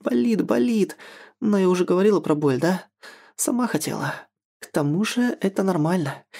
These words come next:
Если рана болит, значит заживает. И у него заживёт.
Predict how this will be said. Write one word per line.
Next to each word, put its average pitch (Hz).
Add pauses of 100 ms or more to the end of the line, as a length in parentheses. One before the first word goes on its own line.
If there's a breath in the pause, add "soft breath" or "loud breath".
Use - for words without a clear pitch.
(120 loud breath)
Если 165
рана 180
болит, 175
значит 175
заживает. 190 (640 loud breath)
И 131
у 226
него 127 (140)
заживёт. -